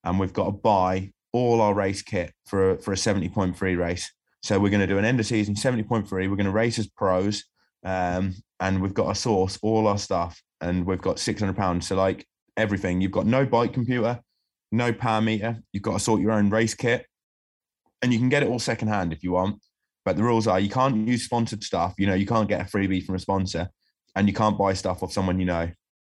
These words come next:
That's, like, literally the only two rules, and everything else you gotta get. So you gotta get your run shoes. Um,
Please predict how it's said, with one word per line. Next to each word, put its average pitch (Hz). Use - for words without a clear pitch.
That's, 90
like, 92
literally 92
the 92
only 92
two 98
rules, 90
and 98
everything 104
else 90
you 98
gotta 95
get. 90
So -
you 90
gotta 101
get 101
your 101
run 110
shoes. 101
Um, 92